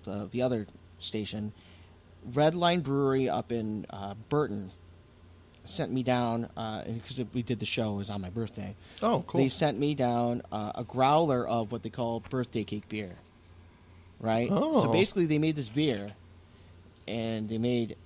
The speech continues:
Speaker 1: six funfetti cakes. They took the cake,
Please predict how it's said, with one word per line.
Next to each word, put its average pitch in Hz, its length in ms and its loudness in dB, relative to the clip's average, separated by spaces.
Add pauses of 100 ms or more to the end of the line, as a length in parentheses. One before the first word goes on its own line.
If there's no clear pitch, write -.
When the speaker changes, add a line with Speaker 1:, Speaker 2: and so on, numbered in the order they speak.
(140)
Speaker 1:
six - 460 -4
funfetti 147 560 2
cakes. - 500 -2 (1400)
They 117 100 2
took - 240 -2
the 240 80 -2
cake, 151 540 2